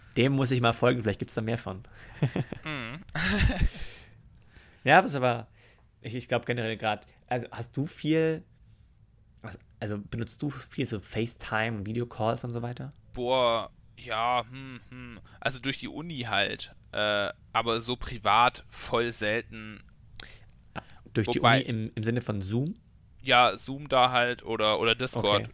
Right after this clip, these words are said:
Speaker 2: Wir, wir nehmen ganz oft Discord bei uns.
Speaker 1: Okay.
Speaker 2: Genau,
Speaker 1: Aber jetzt
Speaker 2: oder
Speaker 1: so handymäßig, so
Speaker 2: Ja,
Speaker 1: WhatsApp,
Speaker 2: nein.
Speaker 1: Videocalls,
Speaker 2: Hab ich eigentlich,
Speaker 1: FaceTime?
Speaker 2: hab ich bisher ganz selten gemacht. So, ist halt auch irgendwie immer das Problem. Ähm, ich zum Beispiel hab schon mal keine mobilen Daten an meinem Handy.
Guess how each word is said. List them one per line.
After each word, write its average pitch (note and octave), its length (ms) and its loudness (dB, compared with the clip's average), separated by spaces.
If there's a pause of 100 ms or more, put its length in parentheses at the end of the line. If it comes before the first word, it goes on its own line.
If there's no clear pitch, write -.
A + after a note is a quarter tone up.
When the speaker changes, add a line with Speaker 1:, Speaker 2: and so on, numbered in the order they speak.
(120)
Speaker 2:
Wir, A2+ 240 0
wir B2 80 2
nehmen A#2 200 -2
ganz A2+ 200 -2
oft - 160 -8
Discord G#2+ 400 -2
bei G2+ 120 0
uns. G2+ 380 -8 (580)
Speaker 1:
Okay. G#2 380 -6 (360)
Speaker 2:
Genau, A2 280 4
Speaker 1:
Aber A2+ 140 8
jetzt A2+ 120 4
Speaker 2:
oder A2 120 4
Speaker 1:
so G2 40 -4
handymäßig, B2+ 680 2
so A2 320 2
Speaker 2:
Ja, G2 60 0
Speaker 1:
WhatsApp, A#2 380 2
Speaker 2:
nein. A#2+ 300 6
Speaker 1:
Videocalls, A#2 680 -2
Speaker 2:
Hab B2+ 80 -6
ich - 140 -4
eigentlich, A#2+ 160 2
Speaker 1:
FaceTime? - 180 -2
Speaker 2:
hab B2 80 -4
ich - 180 -6
bisher - 300 0 (220)
ganz A#2 360 0
selten A2 380 0
gemacht. G#2 440 -6
So, A2+ 200 -4
ist - 180 -2
halt D3 140 6
auch C3+ 100 4
irgendwie C3+ 240 -4
immer C3 160 -4
das B2 160 -2
Problem. B2 520 0 (600)
Ähm, A2 380 2
ich - 180 -2
zum C3+ 140 -4
Beispiel B2+ 260 2
hab B2 100 0
schon C3+ 140 -8
mal A#2+ 120 2
keine B2 180 -2
mobilen A#2 400 -6
Daten A2+ 280 0
an A#2 100 -8
meinem A#2 160 -6
Handy. A#2+ 440 -6